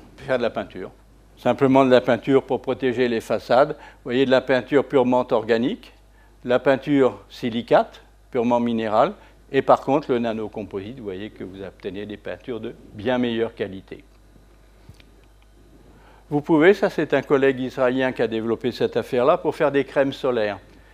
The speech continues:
Faire des crèmes solaires, vous mettez des produits qui vont absorber les U V. Mais ces produits organiques, souvent, se dégradent, et quand ils se dégradent, ça pénètre dans la peau, et c'est très néfaste. Donc il faut éviter qu'il, le contact avec la peau. Eh bien, ce qui a été fait,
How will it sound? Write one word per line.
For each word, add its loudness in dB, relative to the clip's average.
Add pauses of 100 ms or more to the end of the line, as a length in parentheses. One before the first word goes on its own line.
(120)
Faire 2
des 2
crèmes -2
solaires, 0
vous -4
mettez -2
des -2
produits -4
qui -4
vont 2
absorber 2
les 0
U -2
V. -2 (680)
Mais -8
ces -2
produits -2
organiques, -4 (220)
souvent, -10
se -16
dégradent, -2 (340)
et -14
quand -12
ils -12
se -16
dégradent, 0
ça -4
pénètre -6
dans -10
la -10
peau, -6
et -10
c'est -12
très -8
néfaste. -10 (420)
Donc -8
il -10
faut -4
éviter -2
qu'il, -6
le -6
contact 6
avec 0
la -4
peau. -8 (400)
Eh -12
bien, 8
ce -14
qui 4
a 6
été 0
fait, 0